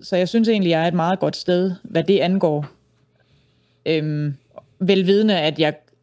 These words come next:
at jeg i næste uge igen, øh, står i det samme, og skal ligesom starte lidt forfra. Fordi jeg lige får lidt ro omkring alt det, jeg har snakket om, så får jeg en masse øvelser med hjem, og hvad skal jeg forberede og sådan noget. Det er ligesom at gå i skole.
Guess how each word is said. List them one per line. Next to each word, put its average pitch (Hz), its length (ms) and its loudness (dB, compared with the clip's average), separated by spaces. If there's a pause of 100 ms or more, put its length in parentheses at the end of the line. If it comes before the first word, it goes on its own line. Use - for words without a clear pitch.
(680)
at 160 160 -4
jeg 160 200 2
i 165 40 -2
næste 190 320 0
uge 180 100 2
igen, 180 480 -2
øh, 135 400 -6
står 180 280 0
i 170 60 0
det 160 120 -4
samme, 190 460 0
og 165 140 -2
skal 170 220 -4
ligesom 180 240 0
starte 151 280 -4
lidt 175 120 -2
forfra. 170 420 -2 (1160)
Fordi 165 200 0
jeg 160 100 2
lige 170 140 2
får 165 160 2
lidt 170 180 0
ro 202 160 4
omkring 170 480 0 (100)
alt 175 200 0
det, 160 60 2
jeg 156 80 2
har 156 60 2
snakket 180 420 0
om, 160 160 -2
så 175 140 -6
får 165 120 -4
jeg 156 60 0
en 151 80 -2
masse 160 260 -2
øvelser 185 400 -2
med 165 140 -4
hjem, 175 360 -2
og 147 240 -6 (200)
hvad 165 160 -2
skal - 180 -8
jeg 143 260 -4
forberede 160 600 0
og 147 80 -6
sådan 170 100 -10
noget. 156 220 -6
Det 180 60 0
er 175 40 -2
ligesom 196 260 0
at 156 60 -2
gå 160 100 0
i 147 40 -4
skole. 165 340 -6